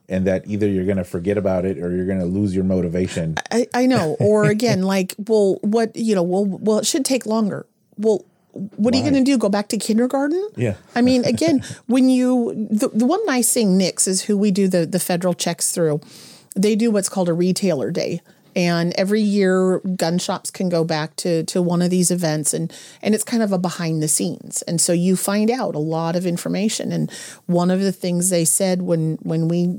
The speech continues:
Speaker 2: you know, again, when I type your information into the, the online form, they said, "We're looking for wants and warrants. We're looking for,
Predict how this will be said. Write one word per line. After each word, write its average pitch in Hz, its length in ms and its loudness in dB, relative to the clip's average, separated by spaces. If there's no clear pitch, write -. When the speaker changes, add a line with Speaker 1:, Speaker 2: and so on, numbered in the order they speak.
Speaker 2:
you 170 160 -2
know, 160 120 -4
again, 185 280 -2
when 147 100 0
I 160 140 -2
type 180 320 -4
your 196 180 0
information 190 560 0
into 175 240 0
the, 175 160 2
the 170 260 -2
online 185 500 0
form, 285 340 -2
they 240 120 0
said, 220 300 0
"We're 208 120 2
looking 214 400 -2
for 165 460 -2
wants 190 340 2
and 214 140 2
warrants. 180 580 0
We're 175 120 0
looking 170 420 0
for, 165 640 0